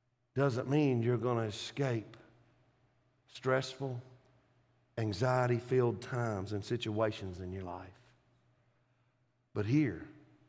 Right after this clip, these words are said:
in this story, and maybe in yours, the story isn't over.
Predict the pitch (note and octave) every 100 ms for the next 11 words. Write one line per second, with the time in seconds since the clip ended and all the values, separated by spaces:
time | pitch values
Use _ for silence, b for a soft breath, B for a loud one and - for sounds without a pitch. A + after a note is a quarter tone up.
0 | _ _ _ _ _ _ _ _ F#2+ G2+
1 | D3 - E3+ F3 F3 E3 D3 - - _
2 | _ _ _ G2+ G#2 A2+ G#2+ A2 G#2 C#3
3 | G2+ E2 - - - - _ _ _ _
4 | _ - - - E3 C3 E2+ - - -
5 | _ _ _ _ _ _ - C3+ A2+ A2+
6 | G#2 F2